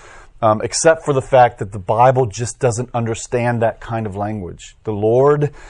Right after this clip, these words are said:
I'm thinking about the book of Amos. It's such a hard verse. "Does a calamity fall on a city and the Lord's not involved in that?"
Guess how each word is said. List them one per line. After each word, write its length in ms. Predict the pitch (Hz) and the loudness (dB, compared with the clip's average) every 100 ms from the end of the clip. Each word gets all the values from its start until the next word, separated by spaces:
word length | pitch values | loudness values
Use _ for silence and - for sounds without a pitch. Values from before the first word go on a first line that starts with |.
| - - | -20 -6
I'm 140 | 120 | -4
thinking 180 | 110 139 | -2 -2
about 220 | 135 135 | 0 0
the 80 | 120 | 0
book 160 | 123 131 | -2 -2
of 100 | 113 | -4
Amos. 340 | 120 120 98 - | -4 -4 -4 -8
It's 120 | - | -8
such 140 | 127 | -6
a 40 | 123 | -6
hard 360 | - 143 135 | 0 0 0
verse. 220 | 131 127 - - - | 0 0 -2 -12 -12
"Does 160 | - 113 | -8 -6
a 60 | |
calamity 640 | 117 117 113 113 135 156 143 | -6 -4 0 0 0 -2 -2
fall 320 | - 127 131 | 0 2 2
on 100 | 123 | 0
a 80 | 120 | -2
city 380 | - 127 127 131 | -2 -2 -2 -2
and 120 | 113 | -2
the 60 | |
Lord's 400 | 110 104 117 113 | -2 2 0 0
not 220 | 117 120 117 | -2 -2 -2
involved 440 | 113 104 104 107 | -4 0 0 -2
in 120 | 113 | -6
that?" 280 | 107 110 113 | -8 -8 -10